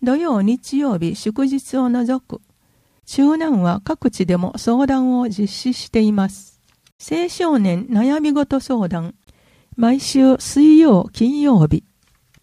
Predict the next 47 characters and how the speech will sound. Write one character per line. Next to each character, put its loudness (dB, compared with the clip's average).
午 0
前 -2
十 0
時 -4
か -6
ら -4
午 -2
後 -2
四 -4
時。 -10
青 -2
垣 -6
障 -2
害 -6
学 -6
習 -6
セ -4
ン -4
タ -10
ー。 -10
自 -2
分 -4
の -4
子 -2
供 0
や -4
地 -4
域 -6
の -4
青 -4
少 -4
年 -4
に -8
関 -6
わ -2
る -6
相 -6
談。 -8
担 -2
当、 -6
社 -6
会 -4
教 -4
育 -6
指 -4
導 -2
員。 -8